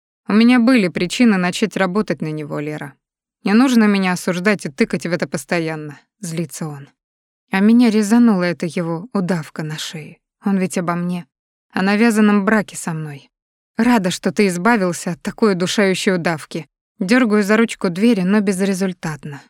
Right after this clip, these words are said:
Заблокирована. Вот как Давиду это удается?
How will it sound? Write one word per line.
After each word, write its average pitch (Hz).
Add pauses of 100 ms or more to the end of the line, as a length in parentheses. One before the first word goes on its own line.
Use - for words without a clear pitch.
(120)
Заблокирована. 190 (440)
Вот 233
как 202
Давиду 202
это 190
удается? 170